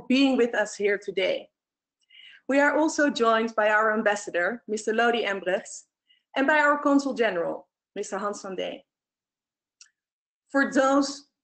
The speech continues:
who don't know me, my name is Stephanie Schachtschabel. I'm the chairman of the Netherlands Business Council, and next to me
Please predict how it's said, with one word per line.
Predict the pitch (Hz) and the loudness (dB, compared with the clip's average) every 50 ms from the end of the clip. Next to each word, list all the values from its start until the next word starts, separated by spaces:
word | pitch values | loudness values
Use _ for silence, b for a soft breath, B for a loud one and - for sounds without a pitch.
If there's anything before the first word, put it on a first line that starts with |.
| _ _ _ - | _ _ _ -8
who | 220 190 170 | -8 -6 -2
don't | 196 226 226 220 226 214 | -2 0 0 2 0 0
know | 185 180 175 175 | 0 0 0 0
me, | 170 170 160 175 190 226 233 - 240 202 | 0 -2 -4 -4 -6 -8 -10 -14 -14 -6
my | 190 214 226 254 | -2 0 2 2
name | 262 262 247 247 277 226 | 2 2 2 2 2 0
is | 220 - | -2 -4
Stephanie | - - 226 226 226 - 208 196 196 | -2 -2 -2 -2 -2 -4 -8 -8 -8
Schachtschabel. | - - 175 170 - - - - - - - - - - - _ _ - - - - | -6 -2 -2 -4 -4 -4 -8 -8 -8 -8 -8 -10 -12 -18 -18 _ _ -20 -16 -10 -4
I'm | 226 247 | -4 -2
the | 247 277 254 | -2 -4 -4
chairman | - - 277 277 285 285 285 277 262 | -2 0 2 2 4 4 4 4 2
of | 247 233 - | 0 -2 -2
the | 220 214 | -4 -2
Netherlands | 214 214 214 214 208 202 - | -2 0 0 0 -2 -4 -4
Business | - 208 208 - - - - | -4 -6 -6 -6 -14 -14 -8
Council, | - - - - - - 135 214 269 - B B B B B B B - | -6 -6 -6 -6 -8 -8 -4 -4 -4 -4 B B B B B B B -6
and | 226 240 262 | -2 0 2
next | 277 392 453 - - - | 2 0 0 -2 -6 -4
to | 311 277 | -2 -2
me | 247 226 196 196 214 285 320 - - | 0 0 0 0 0 -2 -2 -4 -8